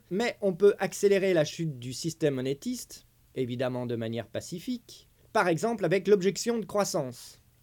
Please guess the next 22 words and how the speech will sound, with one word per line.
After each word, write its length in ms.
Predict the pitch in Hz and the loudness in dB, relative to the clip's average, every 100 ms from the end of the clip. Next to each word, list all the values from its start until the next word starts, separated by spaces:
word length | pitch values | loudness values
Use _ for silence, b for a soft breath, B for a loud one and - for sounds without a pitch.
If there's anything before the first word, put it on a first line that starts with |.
| - - | -20 -20
ce 160 | - | -12
qu'on 220 | - 127 123 | -6 -4 -2
appelle 320 | 127 185 190 | 0 0 2
les 80 | 139 | 0
mouvements 360 | 147 143 202 | -2 -2 -2
de 60 | 185 | 2
la 80 | 151 | 2
décroissance. 880 | 185 185 190 196 135 110 - - _ _ _ b b b b b b b 185 | 2 2 0 0 -6 -8 -14 -20 _ _ _ b b b b b b b -2
On 160 | 185 | 0
peut 360 | 170 202 196 - | 4 6 6 4
aussi 500 | 175 165 - 156 143 - - | -2 -2 -2 -4 -4 -8 -6
accélérer 580 | 151 - 151 143 139 | -6 -2 2 2 2
cette 220 | 135 156 - | 0 0 -2
chute 400 | 233 254 - - | -4 -6 -8 -8
en 120 | 156 156 | -4 -4
promouvant 540 | 165 165 175 226 233 | 0 0 0 0 4
le 100 | 220 | 4
gratuit, 640 | 185 214 214 214 170 - _ | 4 -2 -4 -6 -6 -8 _
le 220 | 160 220 | 2 2
don, 320 | 165 220 160 - _ _ _ _ b b b - | 6 6 6 -2 _ _ _ _ b b b -6
et 180 | 262 240 | -2 -2
surtout 760 | - - 269 - - 254 269 | -2 -2 -2 -2 -2 -2 -2